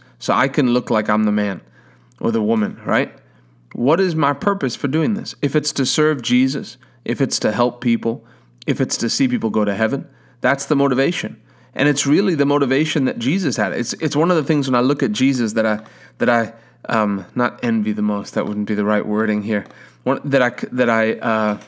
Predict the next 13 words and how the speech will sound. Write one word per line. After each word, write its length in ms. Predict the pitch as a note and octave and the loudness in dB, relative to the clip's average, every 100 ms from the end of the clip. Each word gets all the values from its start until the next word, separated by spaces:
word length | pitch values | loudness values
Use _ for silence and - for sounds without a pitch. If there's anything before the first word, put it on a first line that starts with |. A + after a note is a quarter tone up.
| - _ _ _ _ - _ - _ - - - - - - A#3 - _ _ - | -20 _ _ _ _ -20 _ -20 _ -20 -20 -20 -20 -20 -20 -20 -20 _ _ -2
admire 560 | A#2+ B2 B2 D#3 C3+ | 0 2 4 4 2
the 120 | A#2+ A#2+ | 2 2
most 440 | C#3 B2 - - - _ _ | 2 0 -2 -10 -18 _ _
is, 240 | D#3+ C#3 C3+ - | 2 2 0 -2
is 200 | D3 C3 | 0 2
how 380 | D#3 D#3 D3 - - _ | 2 2 0 -4 -20 _
nothing 360 | C3+ F#3 A3 G3 | 2 2 2 2
about 220 | E3 E3+ | 2 0
his 160 | D#3 C#3+ | 0 0
life 300 | F3+ A2+ B2+ | 0 0 0
revolved 380 | A#2 B2 C3+ | 2 2 2
around 240 | B2 G#2+ G#2 | 2 0 0
him. 280 | A2 G2 | 0 -2